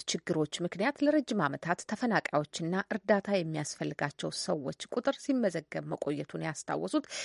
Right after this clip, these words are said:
የአይ ዲ ኤም ሲ ዳይሬክተር አሌክሳንድራ በቅርብ ጊዜ ያሉት መፈናቀሎች ግን በግጭቶች ምክንያት የተፈጠሩ ናቸው ብለዋል። ባለፈው ታህሳስ ወር አነስተኛ ቁጥር ያለው የድርጅቱ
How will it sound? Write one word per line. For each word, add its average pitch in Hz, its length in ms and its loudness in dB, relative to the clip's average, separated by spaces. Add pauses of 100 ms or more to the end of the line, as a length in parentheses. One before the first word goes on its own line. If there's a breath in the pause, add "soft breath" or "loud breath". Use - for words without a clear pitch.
(160 loud breath)
የአይ 226 420 10
ዲ 180 160 0
ኤም 160 200 -4
ሲ 160 180 -4
ዳይሬክተር 151 500 -2
አሌክሳንድራ 196 580 4 (420 loud breath)
በቅርብ 208 500 6
ጊዜ 156 200 -6 (100)
ያሉት 160 360 0
መፈናቀሎች 165 840 -2
ግን 269 160 2 (100)
በግጭቶች 214 680 2
ምክንያት 240 460 -4
የተፈጠሩ 202 600 0
ናቸው 156 320 0
ብለዋል። 220 320 12 (420 loud breath)
ባለፈው 311 440 10
ታህሳስ 208 420 0
ወር 202 200 4
አነስተኛ 220 540 0
ቁጥር - 240 0
ያለው 214 420 2 (120)
የድርጅቱ 170 760 4